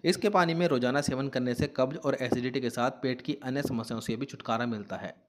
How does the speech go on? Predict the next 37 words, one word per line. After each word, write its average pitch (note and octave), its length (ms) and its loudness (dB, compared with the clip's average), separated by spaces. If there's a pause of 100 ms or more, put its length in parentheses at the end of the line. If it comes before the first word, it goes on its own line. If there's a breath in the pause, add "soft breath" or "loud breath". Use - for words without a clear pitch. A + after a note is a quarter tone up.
(840 soft breath)
कम D#3+ 140 4
होता E3 240 4
है D3 140 4
किडनी C#3 400 0 (100)
स्टोन A#2+ 320 -2
का C3+ 120 0
खतरा। G#2 400 -6 (960)
जिन D3 220 0
लोगों F3 240 6
को E3+ 120 6
किडनी D3 300 2
स्टोन C#3 220 0
की D3 100 0
समस्या B2+ 380 2
होती A2+ 340 0
है, C3+ 160 2
वो B2 260 2
भी D3 120 0
नारियल C3 280 0
का C3 180 2
पानी A#2+ 280 -2
का C3+ 100 -2
सेवन C3 340 0
जरूर A#2 280 0
करें, G#2 240 -4 (560)
क्योंकि D3 160 4
इसमें F3+ 360 2
मौजूद C#3+ 360 2
पोषक C#3 280 0
तत्व C#3+ 180 0
किडनी C#3 360 0
में C3+ 200 0 (320 loud breath)
स्टोन C#3+ 360 -2
बनने A#2+ 260 2
से D3+ 160 2
रोकते A2 340 -4
हैं। G2+ 220 -8